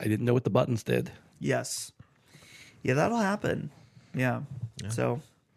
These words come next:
Speaker 2: okay. Guys, are you ready for this week's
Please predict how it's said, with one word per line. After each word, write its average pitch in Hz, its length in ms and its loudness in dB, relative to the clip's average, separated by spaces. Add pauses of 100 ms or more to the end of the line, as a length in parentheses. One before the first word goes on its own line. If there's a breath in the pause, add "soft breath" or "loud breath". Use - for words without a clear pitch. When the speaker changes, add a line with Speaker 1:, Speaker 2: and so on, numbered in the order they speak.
(1300 soft breath)
Speaker 2:
okay. - 400 2 (600)
Guys, 202 240 2
are 190 40 4
you 196 140 2
ready 240 380 4 (120)
for 147 480 0 (120)
this 147 280 0
week's - 400 -2